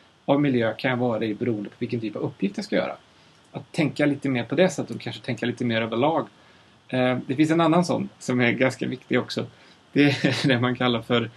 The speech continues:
ehm, eh, ska vi se, den heter... Ah, det,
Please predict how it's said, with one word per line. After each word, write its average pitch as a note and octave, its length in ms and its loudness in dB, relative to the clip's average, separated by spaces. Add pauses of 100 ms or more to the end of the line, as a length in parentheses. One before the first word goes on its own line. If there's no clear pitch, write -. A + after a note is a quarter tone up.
(420)
ehm, A#2 440 0 (1200)
eh, A#2 300 -6
ska A#2 120 -10
vi B2+ 40 -6
se, A2+ 140 -4
den A2+ 140 -8
heter... A#2 340 -8 (240)
Ah, E2+ 140 0 (160)
det, C#3+ 280 0